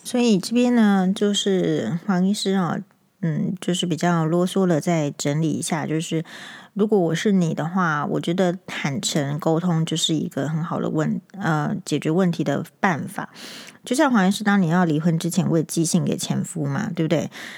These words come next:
然后他现在不是在网络上都 po 出来嘛？<laughs>所以他要证明，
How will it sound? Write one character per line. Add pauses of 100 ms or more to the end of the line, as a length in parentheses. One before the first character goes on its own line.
(140)
然
后
他
现
在
不
是
在
网
络
上
都
po
出
来
嘛？ (840)
<laughs>
所
以
他
要
证
明，